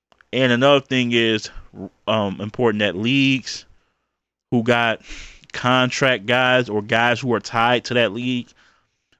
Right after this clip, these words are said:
because they're in their own lane, they won't feel threatened. Therefore, they won't try to talk guys out of going to, like, "Yo, fuck them." You know what I'm saying? Like, "No, you don't need that."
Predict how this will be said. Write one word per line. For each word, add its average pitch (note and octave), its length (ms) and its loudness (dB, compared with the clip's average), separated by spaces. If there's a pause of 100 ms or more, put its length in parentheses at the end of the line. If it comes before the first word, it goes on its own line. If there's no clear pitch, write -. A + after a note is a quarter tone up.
because C#3+ 460 0
they're C3 180 4
in C3 240 0
their B2+ 200 2
own B2 380 0
lane, A2+ 480 2 (520)
they B2+ 220 4
won't C3 360 2
feel A#2 600 2 (640)
threatened. G2+ 640 -2 (220)
Therefore, A#2+ 580 2
they A2+ 180 0
won't A#2+ 340 0 (580)
try A2+ 200 0
to A2 80 0
talk F#2+ 380 0
guys G#2+ 380 2
out G#2+ 200 -2
of G2+ 120 -6
going G#2 640 -2
to, - 180 -6
like, F#2+ 360 -4
"Yo, F#2 360 -8 (880)
fuck - 320 -2
them." - 300 -16
You - 80 -14
know A2 80 0
what A2+ 60 2
I'm A2+ 60 0
saying? A#2 380 2
Like, G2+ 220 0
"No, A2+ 180 2
you A2+ 140 4
don't A2+ 120 2
need G2+ 220 -2
that." G2 260 0